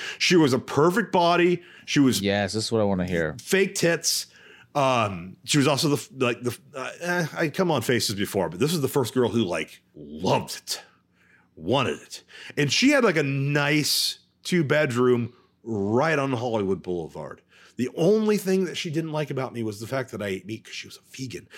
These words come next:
Speaker 1: And I'd never even heard the ner-, the, the word vegan before. I didn't know what it meant. But she, but other than that, this girl fucking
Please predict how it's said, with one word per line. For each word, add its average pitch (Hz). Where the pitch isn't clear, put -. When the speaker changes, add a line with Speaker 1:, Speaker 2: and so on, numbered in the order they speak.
Speaker 1:
And 117
I'd 185
never 127
even 170
heard 233
the 180
ner-, 123
the, 123
the 127
word 120
vegan 98
before. 78
I 113
didn't 175
know 120
what 160
it 151
meant. 175
But 120
she, -
but 110
other 196
than 220
that, 131
this 175
girl 190
fucking 147